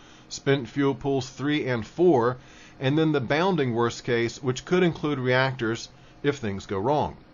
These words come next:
Mike Weber, "Right." Marty Virgilio, redacted, redacted, redacted. And Don, read me the long list of people that are going to be there.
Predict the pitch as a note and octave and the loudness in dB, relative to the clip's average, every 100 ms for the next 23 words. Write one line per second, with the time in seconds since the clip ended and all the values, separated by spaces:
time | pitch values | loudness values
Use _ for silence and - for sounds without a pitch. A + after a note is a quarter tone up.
0 | - - - A#2+ A#2 A2+ A#2+ G#2+ D#2+ F#2+ | -20 -20 -14 -2 0 0 0 0 0 2
1 | B2 F2+ - - - - - B2+ C3+ B2+ | 4 4 0 -16 -20 -20 -8 2 2 2
2 | A#2+ G#2 B2+ G#2 E2+ D#2 A2+ A2 A#2 G#2 | -2 2 2 2 -2 -8 -4 0 0 -2
3 | G#2 A2 G#2+ - G2+ G#2 G2 D#2+ C#2 - | -4 -2 -2 -4 -6 -4 -4 -8 -14 -18
4 | - - - B2+ D#3 D#3+ D#3+ D#3+ F3+ E3+ | -20 -14 -2 2 6 6 6 4 4 4
5 | D3+ D3 D3 C#3+ C3+ B2+ - D3+ D3 B2 | 4 2 2 0 0 -4 -2 0 0 0
6 | A2+ G#2+ A#2 A2+ G#2+ G#2 A2+ F#2 | -2 0 0 -2 -4 -2 -2 -2